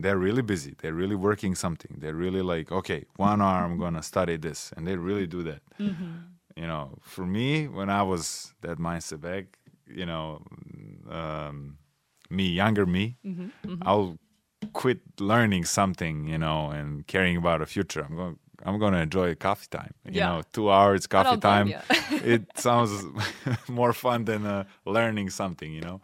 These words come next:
Speaker 2: Right.
Speaker 1: But here, you know, people, I think even the, the people they come over, you know, in the United States, they want to prove something. They want to,
Speaker 2: Mm-hmm.
Speaker 1: you know, um,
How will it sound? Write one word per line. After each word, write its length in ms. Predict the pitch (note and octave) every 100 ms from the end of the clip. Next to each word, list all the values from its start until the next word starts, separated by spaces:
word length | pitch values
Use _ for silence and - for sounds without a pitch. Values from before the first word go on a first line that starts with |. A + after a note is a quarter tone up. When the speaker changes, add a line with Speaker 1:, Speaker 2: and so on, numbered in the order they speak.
| -
Speaker 2:
Right. 280 | G3 F3 C3
Speaker 1:
But 100 | F#2
here, 440 | - A2+ D3 D#3+ - _
you 80 | -
know, 180 | G2+ F2+
people, 320 | G#2+ B2 D#3
I 100 | B2+
think 300 | A#2 D#3 B2+ - -
even 320 | - C3 C#3
the, 100 | A2+ - _ _ _ _ _ -
the 180 | - F#2+
people 240 | B2 B2 A#2+
they 140 | F#2+
come 300 | - C3+ A2+
over, 360 | G2 G2+ G2 F2
you 120 | F#2
know, 240 | F2+ E2+ D#2+
in 100 | D#2+
the 60 |
United 260 | E2 F2+ F2+
States, 340 | - F#2+ F#2 D#2
they 100 | F2
want 260 | F#2+ F#2+
to 100 | -
prove 280 | - G2 F#2+
something. 380 | - F2+ D#2+ D#2
They 100 | D#2
want 280 | F2 F#2 F2+
to, 260 | F2 E2 - F#3
Speaker 2:
Mm-hmm. 500 | E3 D3+ D3 D3+ D#3 -
Speaker 1:
you 140 | F2
know, 360 | F2 E2+ D2+ D#2 _ -
um, 460 | D#2+ D#2 D2+ C#2+